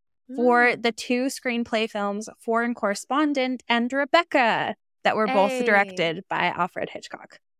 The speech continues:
Speaker 1: He hired her when she was, like, straight out of school, I think. But something I thought was cool is Hedda Hopper,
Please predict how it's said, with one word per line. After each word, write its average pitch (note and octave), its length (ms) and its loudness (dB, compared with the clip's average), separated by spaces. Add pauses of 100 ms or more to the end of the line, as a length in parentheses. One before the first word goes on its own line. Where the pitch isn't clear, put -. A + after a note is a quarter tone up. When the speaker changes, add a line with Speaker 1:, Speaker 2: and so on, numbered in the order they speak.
Speaker 1:
He D#4 460 2 (120)
hired C4 480 2
her C#4 260 4
when C4 140 2
she A#3 160 0
was, A3 160 0
like, G3+ 300 0
straight F#3+ 680 -2 (520)
out F#3 200 -2
of F3+ 80 -12
school, G#3 540 0
I C4+ 240 0
think. D4+ 440 -8 (640)
But A3 380 4
something D#4+ 320 2
I E4 100 4
thought C4 200 4
was A#3 120 -2
cool G#3+ 380 2
is G3+ 220 0
Hedda A#3 380 2
Hopper, A#3 680 0